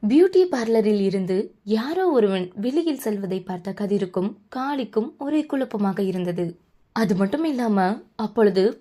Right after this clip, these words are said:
பார்லரின் உள்ளே இருந்து வெளியே வந்த அகிலாவை பார்த்த இருவருக்கும் அகிலாவின் மீது சந்தேகம் எழ ஆரம்பித்தது. வேலை நேரத்தில் அகிலாவின் கூந்தல் கலைந்திருந்தன. எவ்வாறு ஒரு பெண்ணால் இப்படி இருக்க முடியும்?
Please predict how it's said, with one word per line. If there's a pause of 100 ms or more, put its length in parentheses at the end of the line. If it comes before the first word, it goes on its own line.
பார்லரின்
உள்ளே
இருந்து
வெளியே
வந்த (200)
அகிலாவை
பார்த்த
இருவருக்கும் (160)
அகிலாவின்
மீது
சந்தேகம்
எழ
ஆரம்பித்தது. (220)
வேலை
நேரத்தில்
அகிலாவின்
கூந்தல்
கலைந்திருந்தன. (520)
எவ்வாறு
ஒரு
பெண்ணால்
இப்படி
இருக்க
முடியும்?